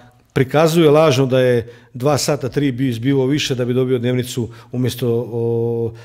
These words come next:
sto kuna da bi dobio sto pedeset kuna. A ima toga još. Ima toga još.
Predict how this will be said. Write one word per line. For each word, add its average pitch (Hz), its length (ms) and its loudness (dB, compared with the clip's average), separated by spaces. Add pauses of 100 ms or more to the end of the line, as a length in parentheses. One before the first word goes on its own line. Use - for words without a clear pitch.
(100)
sto - 240 -4
kuna 143 240 2
da 123 100 2
bi 120 80 2
dobio 117 160 0
sto 113 180 -6
pedeset 117 360 -12
kuna. 117 260 -20 (1900)
A 95 60 -12
ima 98 120 -6
toga 104 220 0
još. - 420 2 (1400)
Ima 98 80 -10
toga 110 240 2
još. 120 360 2